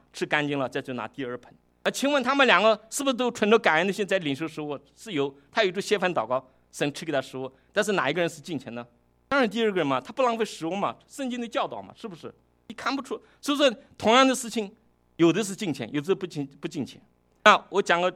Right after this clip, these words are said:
简单的一个见证呢，我们知道这个中国大陆这个有一个很有名的传道人，他已经早就过世了，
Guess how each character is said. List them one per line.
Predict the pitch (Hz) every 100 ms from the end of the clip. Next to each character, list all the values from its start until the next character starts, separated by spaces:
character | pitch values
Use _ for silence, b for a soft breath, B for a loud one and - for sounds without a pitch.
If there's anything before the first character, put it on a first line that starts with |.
| -
简 | 151 131
单 | 170
的 |
一 | 165 180
个 |
见 | 165 - 139
证 | 139
呢， | 127
我 | 143
们 | 180
知 | 196
道 | 196 156 _
这 | - 175
个 | 160
中 | - 202
国 | 160
大 | 165 160
陆 | 165 156 b b b
这 | -
个 | 160
有 | 139 120
一 |
个 | 139 165 -
很 | 131
有 | 147
名 | 117 120
的 |
传 | 120 - 110
道 | 139
人， | 98
他 | 175
已 | 147
经 | 151
早 | 107
就 | 107 127 _
过 | - 143
世 | -
了， | 107